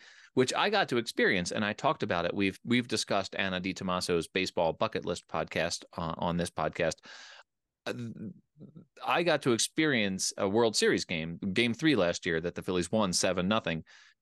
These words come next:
And the just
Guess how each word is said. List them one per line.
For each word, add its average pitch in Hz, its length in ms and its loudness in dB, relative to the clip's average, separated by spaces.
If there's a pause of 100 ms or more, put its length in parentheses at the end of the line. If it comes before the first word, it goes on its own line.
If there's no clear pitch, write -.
(140)
And 92 640 0 (460)
the 113 200 4
just - 640 0